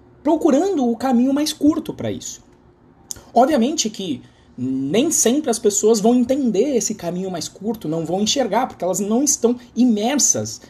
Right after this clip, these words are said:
nesse negócio. Tem gente que gosta muito de tecnologia e quando ele vai te dar opinião sobre isso,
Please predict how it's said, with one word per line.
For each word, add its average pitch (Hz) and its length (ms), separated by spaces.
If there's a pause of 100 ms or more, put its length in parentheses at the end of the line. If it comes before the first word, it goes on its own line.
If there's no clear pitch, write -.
(120)
nesse 180 380
negócio. 135 480
Tem 120 180
gente 139 360
que 247 120
gosta 220 420
muito 220 460
de 180 120
tecnologia 156 800 (200)
e - 60
quando 370 140
ele 370 80
vai 240 100
te 208 100
dar 151 140
opinião 151 580 (300)
sobre 254 400
isso, 247 460